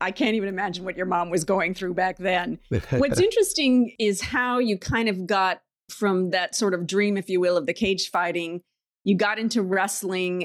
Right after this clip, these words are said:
Speaker 1: and you, you talked about the fact in your book,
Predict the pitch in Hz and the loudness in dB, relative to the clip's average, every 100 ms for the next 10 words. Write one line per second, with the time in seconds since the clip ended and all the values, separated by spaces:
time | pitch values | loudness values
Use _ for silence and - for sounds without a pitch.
0 | - 175 165 170 180 - 190 185 - 277 | -4 -4 -2 -4 -6 -4 -4 -4 0 0
1 | 349 220 175 185 - 190 185 - _ - | 0 -2 -2 -4 -4 -2 -2 -6 _ 0
2 | 175 170 170 185 226 233 - | 0 0 -2 2 2 2 -4